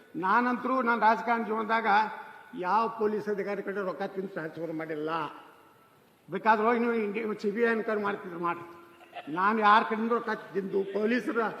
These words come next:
ತಳ-, ಮಾಡ್ರಿ, ಯಾವ ಸುಡ್ಗಾಡ ಏನ್ ಮಾಡ್ರಿ.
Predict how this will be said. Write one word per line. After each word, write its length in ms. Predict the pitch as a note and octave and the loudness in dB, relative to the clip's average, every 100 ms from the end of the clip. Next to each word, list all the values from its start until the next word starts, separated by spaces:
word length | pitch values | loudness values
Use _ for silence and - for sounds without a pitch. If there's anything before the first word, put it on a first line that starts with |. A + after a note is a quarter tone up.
| - - - - - | -14 -18 -20 -12 -4
ತಳ-, 400 | G#3+ G3+ F3+ E3+ | -2 -2 -4 0
ಮಾಡ್ರಿ, 500 | F3+ B3 D#4 C4 C4+ | 8 10 10 6 10
ಯಾವ 200 | A#3+ C4 | 10 10
ಸುಡ್ಗಾಡ 300 | B3 A#3+ C#4 | 8 6 8
ಏನ್ 600 | C4 B3+ A#3+ C4+ A#3+ C#4 | 6 2 0 -2 -4 -2
ಮಾಡ್ರಿ. 300 | A#3+ B3+ D#4+ | 4 4 4